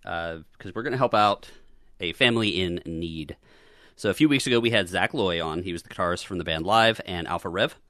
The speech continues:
So, uh, recently, a friend of his passed away. Uh,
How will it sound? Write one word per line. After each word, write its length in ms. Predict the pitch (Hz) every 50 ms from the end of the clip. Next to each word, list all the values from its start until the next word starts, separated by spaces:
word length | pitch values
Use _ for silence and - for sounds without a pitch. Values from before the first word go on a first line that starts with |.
| - _ _ _
So, 280 | - - 127 131 131 123
uh, 280 | 123 120 120 117 98 - - - _ _ _ _ _ _ _ - -
recently, 1120 | - 143 131 127 131 139 147 151 156 - - 147 131 98 120 117 113 107 104 104 98 98 - - - - - - - - - -
a 180 | 107 110 107 101
friend 480 | - - - 120 113 110 110 107 107
of 280 | - 95 98 92 87 87
his 280 | 85 101 90 90 87
passed 480 | - - - 95 82 82 - - - - -
away. 540 | - 85 73 - - 50 - - - - - - _ _ _ _ _ _ _ -
Uh, 340 | - 90 85 78 73 71 71